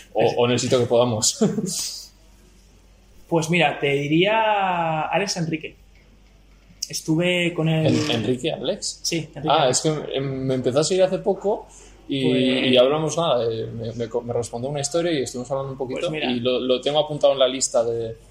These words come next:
Speaker 1: posibles.
Speaker 2: Pues me parece
Speaker 1: Porque
Speaker 2: una
Speaker 1: veo que es, pone número uno en viajes de YouTube,
Speaker 2: Sí.
Speaker 1: entonces, claro, pues para hablar de viajes con esa persona
Speaker 2: Es
Speaker 1: debe ser.
Speaker 2: vegano y además, eh, se ha recorrido, se fue a recorrer el mundo. Me parece una persona que te puede dar un aporte más, eh, multicultural,
Speaker 1: Sí,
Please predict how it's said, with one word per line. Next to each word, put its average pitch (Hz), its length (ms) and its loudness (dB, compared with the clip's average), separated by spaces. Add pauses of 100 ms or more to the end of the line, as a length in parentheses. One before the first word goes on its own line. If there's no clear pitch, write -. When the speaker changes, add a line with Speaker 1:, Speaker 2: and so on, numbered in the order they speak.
Speaker 1:
posibles. 113 600 -6
Speaker 2:
Pues 139 220 -6
me 139 80 -12
parece 131 220 -4
Speaker 1:
Porque - 140 0
Speaker 2:
una 120 80 2
Speaker 1:
veo 139 200 6
que 131 280 0
es, 117 120 -4
pone 117 320 -2
número 131 340 2
uno 131 300 0
en 123 160 -2
viajes 123 480 0
de 120 220 -2
YouTube, 120 340 -4
Speaker 2:
Sí. - 140 -4
Speaker 1:
entonces, 113 320 -2
claro, 123 260 0
pues 110 120 -10
para 110 120 -2
hablar 117 160 2
de 120 80 0
viajes 120 300 -2
con 120 120 -10
esa 117 200 -6
persona 131 320 -8
Speaker 2:
Es 156 120 0
Speaker 1:
debe 139 140 2
ser. 147 80 2
Speaker 2:
vegano 190 320 -4
y 135 140 -2
además, 135 400 -6
eh, 139 80 -4
se - 100 -4
ha 131 60 -10
recorrido, 131 580 -8
se - 140 -10
fue 127 160 -10
a - 20 -16
recorrer 123 300 -16
el 123 80 -14
mundo. 156 880 -2 (360)
Me 143 40 -16
parece 147 140 -2
una 160 120 0
persona 160 260 -2
que 156 60 -4
te 147 120 -4
puede 139 180 -2
dar 135 320 -2 (260)
un 139 80 -14
aporte 127 640 -6
más, 131 840 -10
eh, 123 560 -10
multicultural, 156 480 0 (160)
Speaker 1:
Sí, 107 80 -6